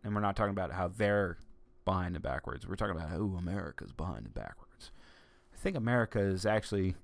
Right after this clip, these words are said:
ahead of the curve than some other places on, on the face of the earth. I don't know. But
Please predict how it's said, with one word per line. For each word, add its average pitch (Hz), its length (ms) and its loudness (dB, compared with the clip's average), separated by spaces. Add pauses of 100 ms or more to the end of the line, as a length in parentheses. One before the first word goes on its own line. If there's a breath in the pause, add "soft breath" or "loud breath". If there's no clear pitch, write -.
ahead 113 280 2
of 101 80 6
the 98 80 4
curve 104 460 2 (720)
than 104 180 4
some 98 160 0
other 92 180 4
places 85 400 -2
on, 82 280 -2 (160)
on 87 140 -4
the 82 60 -6
face 82 220 -4
of - 60 -10
the 82 120 -6
earth. 82 240 -6
I 95 80 -6
don't 85 200 -8
know. - 220 -12 (100)
But 82 220 -6